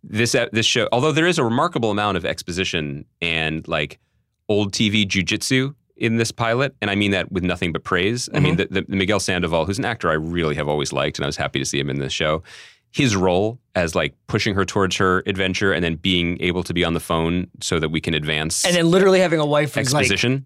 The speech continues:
Speaker 2: "You better tell her the other thing that you were supposed to tell her,"
Speaker 1: It,
Speaker 2: you know, like
Speaker 1: like, this is all
Speaker 2: Yeah.
Speaker 1: constructed immaculately in a very old-fashioned way, but still, the show could be, it, it can begin with the burner off, turn on the burner, and doesn't have to boil until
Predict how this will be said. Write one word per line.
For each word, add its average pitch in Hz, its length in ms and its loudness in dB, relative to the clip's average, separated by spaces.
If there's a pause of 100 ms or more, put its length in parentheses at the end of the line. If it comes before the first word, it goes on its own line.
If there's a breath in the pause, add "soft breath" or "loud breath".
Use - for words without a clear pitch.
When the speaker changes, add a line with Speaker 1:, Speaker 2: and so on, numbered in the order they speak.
(120)
Speaker 2:
"You 143 100 -2
better 190 220 2
tell 240 300 4
her 208 140 2
the 180 140 4
other 262 180 4
thing 180 280 2
that 160 120 0
you 160 80 0
were 160 120 2
supposed 151 380 -4
to - 40 -16
tell 147 240 2
her," 139 120 2
Speaker 1:
It, 135 60 2
Speaker 2:
you 170 120 4
know, 139 180 2
like 135 240 4
Speaker 1:
like, 120 200 0
this 147 200 2
is 139 120 4 (100)
all 110 500 4
Speaker 2:
Yeah. 151 160 0
Speaker 1:
constructed 110 920 -2
immaculately 92 880 -2
in 90 80 -2
a 85 100 2
very 85 360 2
old-fashioned 98 520 -2
way, 147 180 0
but 101 200 -2
still, 120 220 0
the 92 80 -4
show 123 260 0
could 98 340 -6
be, 95 160 -2 (540)
it, 135 320 -2
it 135 120 -2
can 123 140 2
begin 120 600 0
with 104 200 0
the 92 80 2
burner 92 460 0
off, 98 480 -2
turn 87 160 -4
on 98 140 0
the 123 60 0
burner, 131 440 0 (100)
and 87 140 -2
doesn't 98 160 0
have 90 100 -4
to 92 60 -2
boil 90 380 0
until 80 440 -4